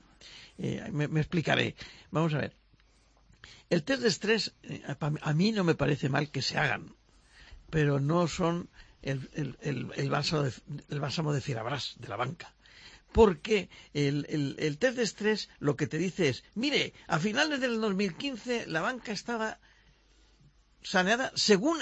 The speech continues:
estos números". Punto. Es decir,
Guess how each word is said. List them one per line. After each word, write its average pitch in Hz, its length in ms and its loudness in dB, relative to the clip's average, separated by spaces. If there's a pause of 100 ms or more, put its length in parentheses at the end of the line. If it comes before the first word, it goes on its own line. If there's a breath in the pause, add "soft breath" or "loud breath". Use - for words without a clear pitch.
estos 226 420 2
números". - 720 2 (400)
Punto. 208 360 2 (760 soft breath)
Es 165 100 4
decir, 160 280 4